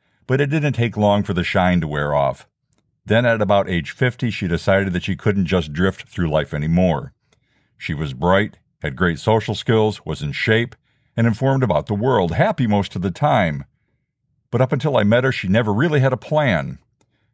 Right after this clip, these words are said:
There were things that she liked, that she'd be drawn to for work, but too often things got in the way and she moved on. Then she decided enough was enough and decided on a career in physical therapy.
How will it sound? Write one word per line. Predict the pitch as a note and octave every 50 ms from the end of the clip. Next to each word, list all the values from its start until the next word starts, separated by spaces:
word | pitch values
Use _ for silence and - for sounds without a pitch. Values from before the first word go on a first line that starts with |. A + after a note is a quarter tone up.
| -
There | - F2+
were | E2+ E2+
things | E2 - - F#2 G2+ G2+ E2+
that | F#2+ E2+ D2+
she | - - E2+ D2+
liked, | E2 F#2+ A#2 A#2+ F#2+ - F#2 - _ - _ _ _ _ _ _ _ -
that | E2 F2 -
she'd | - - G#2+ F#2 F2 D#2+ E2+
be | E2 F2
drawn | D2 C#2 G2 A2+ B2 C#3 C3 A#2+
to | - - F2+ D#2+
for | - F2+ D#2
work, | E2 A2 D#3 D3 A#2+ G#2 - - _ _ _ _ _
but | - G#2+ -
too | D#3 C#3+ C3
often | C3 C#3+ D#3+ D3+ - - A#2+ F#2
things | - A2+ G#2+ G2+ F2+ -
got | - F#2 F2+ F2+
in | F#2+ F#2+
the | F#2 F2+
way | F#2+ G#2 G#2+ G2+ F#2+
and | F#2 F2+ E2+
she | - G#2
moved | F2 D#2 D2+ D#2 D2 C#2+ G#2
on. | A2 A2+ A2+ F#2+ D#2+ D2+ D2+ C#2+ D2 D2 _ _ _ _ _ _ _ _ _ _ _ _ _ -
Then | D#2+ F#2+ G2 G#2+ G#2+
she | - - C3+
decided | A#2 A#2 G#2+ - - G#2+ G2+ G2+ G#2 G#2 G2+
enough | G2 F#2 F#2+ G2 G2 - -
was | G#2+ F#2 G#2+
enough | A2+ G2+ F2+ F2+ F2+ -
and | G2+ F2
decided | E2+ E2 - - D3+ D#3 D3 B2 G2+ F#2+
on | F#2 F#2
a | F#2+ F2
career | - - E2+ D#2+ D#2 D#2+
in | E2 -
physical | - D#2+ C#2 E2 D2+ E2 E2
therapy. | - - G#2+ G#2+ G#2 G2 F#2+ - D#2 C#2 C2 -